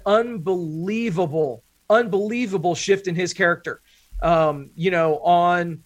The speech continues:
the Wrestling Talk segment that we just did,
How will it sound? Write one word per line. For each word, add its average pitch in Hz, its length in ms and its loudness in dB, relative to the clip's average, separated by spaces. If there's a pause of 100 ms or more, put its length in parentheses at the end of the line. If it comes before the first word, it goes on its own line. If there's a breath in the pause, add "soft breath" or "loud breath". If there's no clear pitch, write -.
(140)
the 165 240 -4
Wrestling 180 460 0
Talk 196 260 0
segment 214 420 -2
that 190 100 -6
we 175 140 -2
just 165 280 -4
did, 190 360 0